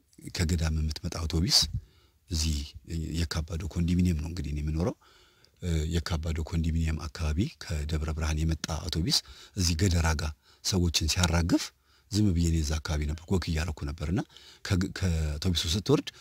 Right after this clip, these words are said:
ጧፍ ምናምን እንትን ይዛ ነበር፣ እምነት ሻንጣ ምናምን ይዛ ነበረ። ልክ ልትወርቅ ስትል፣ እ፣ «ቆይ ሻንጣሽን ልቀበልሽ» ብዬ አስቀመጥኩላት። እና «እ፣ አንተ ነበርክ የደወልክልኝ የምትጠብቀኝ?» አለችኝ።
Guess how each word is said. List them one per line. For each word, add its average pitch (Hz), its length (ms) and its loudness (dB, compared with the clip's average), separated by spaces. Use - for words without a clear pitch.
ጧፍ 90 420 4
ምናምን 87 340 4
እንትን 98 220 2
ይዛ 85 200 4
ነበር፣ 71 280 -4
እምነት 90 360 4
ሻንጣ 90 320 0
ምናምን 87 240 6
ይዛ 80 180 2
ነበረ። 76 240 2
ልክ - 160 -2
ልትወርቅ 101 360 2
ስትል፣ 285 300 -2
እ፣ 85 120 0
«ቆይ 87 260 2
ሻንጣሽን 82 420 0
ልቀበልሽ» 80 380 -4
ብዬ - 140 0
አስቀመጥኩላት። 82 760 -2
እና 117 100 2
«እ፣ 95 220 4
አንተ 101 220 4
ነበርክ 143 360 2
የደወልክልኝ 147 540 4
የምትጠብቀኝ?» 233 540 4
አለችኝ። 87 320 0